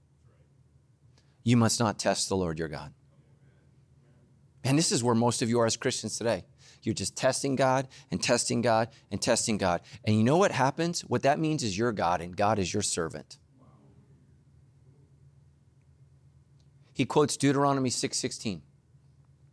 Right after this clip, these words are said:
The next, next the devil took him to the peak of a very high mountain, and he showed him all the kingdoms of the world and their glory.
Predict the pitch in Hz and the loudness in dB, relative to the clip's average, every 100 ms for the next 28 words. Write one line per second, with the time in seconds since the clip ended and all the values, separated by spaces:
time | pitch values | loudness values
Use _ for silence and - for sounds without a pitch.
0 | _ _ _ _ _ _ _ - _ _ | _ _ _ _ _ _ _ -20 _ _
1 | _ _ _ _ _ _ _ _ - 123 | _ _ _ _ _ _ _ _ -4 0
2 | 135 151 - - - _ _ _ _ - | 2 2 -2 -6 -10 _ _ _ _ 0
3 | 147 - 127 127 117 - 127 123 113 113 | 0 2 2 4 2 0 0 0 0 -2
4 | - - _ _ - 135 107 - 135 - | -8 -20 _ _ -6 0 0 0 0 0
5 | 107 101 117 117 117 110 92 76 - _ | 0 2 2 2 2 0 -2 -8 -20 _
6 | _ _ _ _ _ _ _ - _ 110 | _ _ _ _ _ _ _ -20 _ 2
7 | 110 - 131 117 117 127 127 139 135 - | 2 4 4 4 2 2 4 2 0 -2
8 | 131 127 117 113 107 104 117 120 113 110 | 0 0 -2 -2 -2 0 0 0 -2 -2
9 | 98 85 87 85 | -4 -4 -4 -6